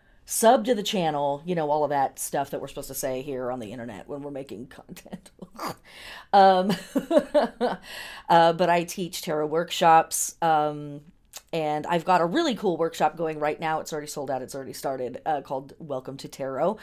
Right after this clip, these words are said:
Uh, but in March, I will be offering three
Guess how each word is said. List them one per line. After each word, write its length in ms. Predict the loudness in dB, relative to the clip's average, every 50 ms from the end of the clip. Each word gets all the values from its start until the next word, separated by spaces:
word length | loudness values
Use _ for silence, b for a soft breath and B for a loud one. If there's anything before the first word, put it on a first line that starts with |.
| B B B B B B
Uh, 220 | 4 6 6 6 4
but 260 | 4 2 2 2 2
in 260 | 2 0 2 2 0 0
March, 480 | 2 2 2 2 2 0 -2 -4 -6 -2
I 120 | -2 0 0
will 120 | 0 -2
be 300 | -4 -6 -6 -6 -4 -2 0
offering 600 | 2 0 0 -2 -4 -6 -4 -4 -4 -4 -6 -8 -10 -12
three 720 | -12 -8 -6 -4 -2 -2 -2 -2 -2 -2 -2 -4 -4